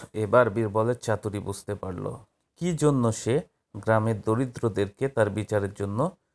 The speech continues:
জুরি হিসাবে নির্বাচন করেছে। কিন্তু অন্যদিকে বাদশাহ আকবর খুশিও হলো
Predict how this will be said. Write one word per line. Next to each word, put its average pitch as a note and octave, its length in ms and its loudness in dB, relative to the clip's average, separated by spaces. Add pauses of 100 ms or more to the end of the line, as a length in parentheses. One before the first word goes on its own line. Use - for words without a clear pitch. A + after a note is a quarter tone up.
(240)
জুরি A2+ 320 2
হিসাবে G#2+ 400 -2
নির্বাচন F#2+ 600 -2
করেছে। - 540 -10 (1000)
কিন্তু D#3+ 480 0 (500)
অন্যদিকে C#3 720 0 (400)
বাদশাহ A#2 380 4
আকবর D3 240 0
খুশিও F3 440 0
হলো A#2+ 380 0